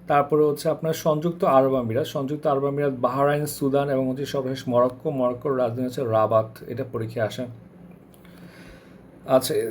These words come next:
সীমান্ত হচ্ছে ইসরায়েলের সাথে পাঁচটা দেশের সীমান্ত আছে, এটা ম্যাপ দেখলে আপনারা পারবেন। দেখেন, ফিলিস্তিন এবং আপনি মিশর তো দখলই করে ফেলে, সিরিয়া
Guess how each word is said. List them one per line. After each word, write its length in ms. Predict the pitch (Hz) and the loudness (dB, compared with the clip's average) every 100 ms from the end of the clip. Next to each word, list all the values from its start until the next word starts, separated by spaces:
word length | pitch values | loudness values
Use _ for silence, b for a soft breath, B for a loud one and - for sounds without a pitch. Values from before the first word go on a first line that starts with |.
| - | -6
সীমান্ত 400 | - 180 185 190 | 2 4 6 4
হচ্ছে 160 | 185 | 2
ইসরায়েলের 380 | 185 160 180 175 | 2 2 0 0
সাথে 140 | 185 180 | -4 0
পাঁচটা 300 | 160 160 - | 0 0 -2
দেশের 180 | 175 175 | 0 0
সীমান্ত 380 | 175 143 123 120 | 0 -2 -2 0
আছে, 340 | 117 113 180 | 0 0 -2
এটা 120 | 180 | -2
ম্যাপ 200 | 180 147 147 | 0 0 2
দেখলে 260 | 139 151 | -2 -2
আপনারা 240 | 135 131 127 | -4 -4 -2
পারবেন। 340 | 131 - 156 139 | 0 2 0 -2
দেখেন, 200 | 139 143 | -4 -2
ফিলিস্তিন 640 | 160 151 - 156 151 160 | -2 -2 -2 -4 -2 -4
এবং 440 | - 135 139 139 135 | -2 -2 -2 -2 -4
আপনি 240 | 117 139 | -4 0
মিশর 260 | 135 131 151 | 0 0 0
তো 100 | 147 | 0
দখলই 320 | 127 123 165 | 0 0 2
করে 200 | 131 117 | 2 2
ফেলে, 240 | 117 143 | 0 -4
সিরিয়া 400 | - 156 147 147 | -2 -2 0 -2